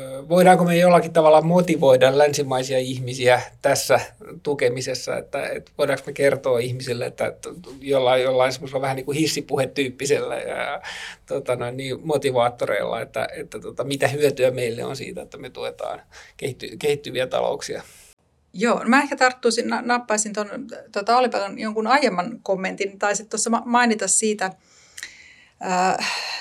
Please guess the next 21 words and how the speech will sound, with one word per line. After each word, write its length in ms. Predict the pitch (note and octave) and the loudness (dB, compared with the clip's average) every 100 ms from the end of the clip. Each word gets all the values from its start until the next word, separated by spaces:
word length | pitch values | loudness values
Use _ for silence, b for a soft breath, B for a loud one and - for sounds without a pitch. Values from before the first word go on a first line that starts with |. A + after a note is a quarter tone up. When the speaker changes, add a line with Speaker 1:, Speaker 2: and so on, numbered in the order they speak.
| B A3 - - - - - | B -14 -16 -20 -20 -18 -4
Speaker 2:
et, 140 | A3+ A3 | -2 0
et, 200 | - A3+ | -4 0
et 140 | A#3 A3 | 0 4
meillä 220 | G#3+ G#3+ | 4 6
kehitetään 520 | B3 B3 A3 G3+ G3+ | 6 6 4 2 2
Suomessa 360 | A#3 G#3+ G#3 - | -2 -2 -2 2
innovaatioita. 760 | C4+ F#3+ - - - - - - B B B - | 2 2 -2 -6 -8 -10 -10 -12 B B B -14
Eli 180 | G#3 F#3+ | -8 -6
meillä 180 | G3 F#3+ | -2 0
yri-, 220 | A#3+ G#3+ | 2 2
yritykset 500 | B3 A#3+ F#3 G3+ G3+ | 2 0 -2 -8 -8
kehittää, 480 | G#3 G#3 G#3 F#3+ - | -6 -6 -4 -4 -2
kehittää 320 | A#3+ B3 A3 | -2 2 2
innovaatioita, 600 | A#3+ A#3+ G#3+ F#3+ G3+ G3 | 4 4 2 2 -2 -4
ja 60 | G3 | -2
sanoit 300 | A3+ G#3+ G3+ | -2 -2 -4
niinku 160 | - | -8
sitä, 320 | G#3+ C4+ C4 G#3+ | -6 -4 2 2
että 260 | F3+ - | 0 -6
meillä 240 | F3+ F#3+ G3 | -4 -2 0
on, 220 | G#3+ | -2